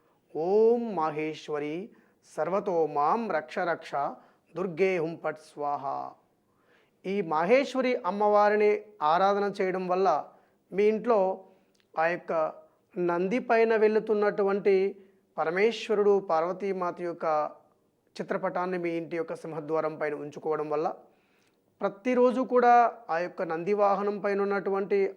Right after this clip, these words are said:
ఆ అమ్మవారిని, స్వామివారిని మీరు దర్శించుకోవడం వల్ల ఆ రోజంతా కూడా మీకు శుభప్రదమవుతుంది. అలాగే ప్రధానంగా రురుభైరవుడు వాస్తు సంబంధించిన దోషాలు పోగొట్టేటటువంటి శక్తి. అంటే రురుభైరవుడికి సంబంధించినటువంటి యంత్రాలు కూడా మనకు బయట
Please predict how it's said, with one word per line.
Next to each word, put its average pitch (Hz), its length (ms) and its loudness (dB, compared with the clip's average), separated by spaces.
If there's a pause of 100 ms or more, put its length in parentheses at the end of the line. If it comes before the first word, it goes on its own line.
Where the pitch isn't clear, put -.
ఆ 160 220 -2
అమ్మవారిని, 185 560 -2
స్వామివారిని 170 640 -6
మీరు 160 200 -6
దర్శించుకోవడం 160 760 -6
వల్ల 151 300 -4 (520)
ఆ 147 40 0
రోజంతా 202 560 -2
కూడా 170 280 -4
మీకు 156 240 -6
శుభప్రదమవుతుంది. 175 1040 -4 (1080)
అలాగే 196 260 2
ప్రధానంగా 185 840 0 (640)
రురుభైరవుడు 226 680 4
వాస్తు 185 340 0
సంబంధించిన 180 680 -4
దోషాలు 156 380 -2
పోగొట్టేటటువంటి 147 1080 -4
శక్తి. 151 800 -10 (760)
అంటే 165 140 -6
రురుభైరవుడికి 170 600 -2
సంబంధించినటువంటి 143 880 -6
యంత్రాలు 147 440 -4
కూడా 151 200 -4
మనకు 139 260 -6
బయట 135 280 -8